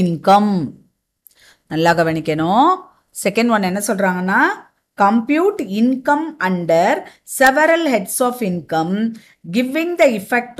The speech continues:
of clubbing of income. இதை வந்து நம்ம நேத்து ஏற்கனவே நான் சொல்லி கொடுத்தேன். மூணு ஹவுஸ் ப்ராப்பர்ட்டி இருக்கு,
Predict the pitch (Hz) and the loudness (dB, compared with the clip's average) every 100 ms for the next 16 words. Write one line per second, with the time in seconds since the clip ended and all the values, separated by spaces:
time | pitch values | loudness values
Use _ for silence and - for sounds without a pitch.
0 | 202 202 202 - - 233 220 214 277 269 | 4 4 0 -12 0 2 2 0 -2 0
1 | 247 247 240 220 202 202 214 202 185 - | 0 0 -2 -4 -4 -2 -2 -2 -6 -12
2 | - _ 214 226 226 320 311 220 208 196 | -20 _ -2 0 0 -2 -2 -2 -4 -4
3 | 208 202 226 254 262 262 190 196 220 247 | -2 -2 -2 -4 -2 -4 -4 -4 -4 -4
4 | 175 180 220 381 285 214 269 320 285 240 | -4 -2 -2 -4 -4 -2 0 2 2 2
5 | 254 - 269 240 214 190 185 180 185 185 | 0 0 0 0 -2 0 -2 -4 -2 0